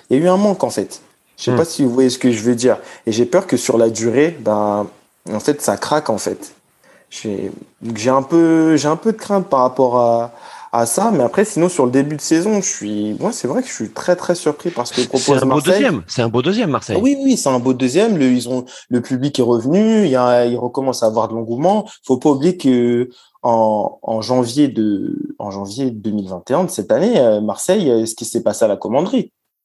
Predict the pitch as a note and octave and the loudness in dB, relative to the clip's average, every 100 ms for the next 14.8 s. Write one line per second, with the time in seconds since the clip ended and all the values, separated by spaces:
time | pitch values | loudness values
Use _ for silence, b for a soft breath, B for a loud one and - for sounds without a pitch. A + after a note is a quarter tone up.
0 | _ _ G2 A2 A2 - G3+ B3+ B3 A3 | _ _ 0 2 2 2 2 2 2 0
1 | G#3+ G#3 F#3 F3 - G#2+ A2 G#2 G#2 G#2+ | 0 0 0 0 0 0 2 0 0 2
2 | G#2+ G#2+ B2 F#2 A#2 A2 A2 - F3+ G#3+ | 2 0 -2 -2 0 2 2 2 0 -2
3 | B2+ A#2 D#3+ D#3+ B2+ A#2 A#2+ A#2+ A#2 B2 | 0 2 2 2 2 0 0 -4 -4 0
4 | F3 A3 G3+ D3 A#2+ A#2 A#2+ C3 A2+ - | 2 2 2 2 0 -2 -6 -6 -6 -2
5 | B2+ - A2+ - - C#3 A#2 G#2+ B B | -2 -2 -6 -4 2 4 4 0 B B
6 | B G#2+ G2+ C3+ C3 A2 G#2+ - A#2 A2 | B -8 0 0 0 -2 -6 0 0 2
7 | A2+ A2 G#2+ A2 A2 A#3 A#3+ A3+ - A#2+ | 0 0 0 -2 -4 0 0 -2 -2 0
8 | A#2 A2+ A2 A2+ _ b b b b A2+ | 4 4 2 -2 _ b b b b -8
9 | A2+ D#3+ B2+ A#2 A#2 B2+ B2+ D3 G#3+ C4 | -2 2 4 4 2 0 2 2 4 2
10 | D#3 C#3 A2+ C#3+ C3 B2+ B2+ B2+ - B2 | 2 0 2 4 4 6 4 2 0 0
11 | B2 B2 B2 B2 A#2+ B2 B2 B2+ C#3+ A3 | 2 2 2 0 -2 -2 -2 0 0 0
12 | A#3+ B3 F#3+ E3 E3 D3 A2 G#2 G2+ G#2+ | 0 -4 -4 -4 0 0 -2 -6 -6 -2
13 | C#3 F3 D#3+ - A2 A2 A2+ A2 B2+ A2+ | 0 2 0 -2 0 0 -2 0 0 0
14 | A2 A2 G#2 A#3 B3 A#2 G2+ F#2 | -2 -2 -4 -4 -2 2 2 0